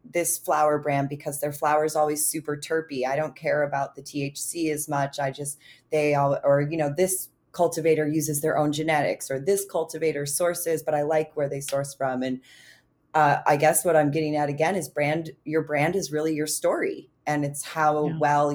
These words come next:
Speaker 1: you effectively share your story so that people can connect with you. And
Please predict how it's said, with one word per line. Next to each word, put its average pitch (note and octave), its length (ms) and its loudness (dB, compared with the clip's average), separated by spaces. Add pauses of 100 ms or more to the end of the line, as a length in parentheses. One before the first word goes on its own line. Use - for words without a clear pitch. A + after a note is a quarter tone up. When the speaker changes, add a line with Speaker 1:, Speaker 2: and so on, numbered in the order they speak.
Speaker 1:
you D3 160 -2
effectively C#3+ 500 -4
share C#3+ 240 -2
your C#3 140 -4
story E3+ 400 -2
so D#3 200 -4
that C#3+ 240 -2
people D3+ 460 -4
can D3+ 300 -4
connect - 460 -8
with C3+ 180 -8
you. B2 200 0
And B2+ 160 0